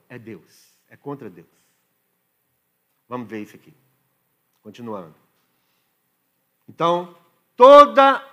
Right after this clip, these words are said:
todo Israel, todos os filhos de Israel murmuraram, verso dois, murmuraram contra Moisés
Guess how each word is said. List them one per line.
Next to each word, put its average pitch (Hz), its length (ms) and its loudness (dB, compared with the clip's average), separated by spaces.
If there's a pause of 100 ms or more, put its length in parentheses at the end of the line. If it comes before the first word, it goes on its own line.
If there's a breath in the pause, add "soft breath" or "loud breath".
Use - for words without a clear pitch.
(100)
todo 302 400 2
Israel, 202 920 0 (680)
todos 277 380 2
os - 160 -14
filhos 262 280 -8
de 220 80 -14
Israel 208 340 -2
murmuraram, 208 680 0
verso 175 300 -8
dois, 131 480 -10 (400 loud breath)
murmuraram 254 800 2
contra 254 340 -2
Moisés 190 560 -4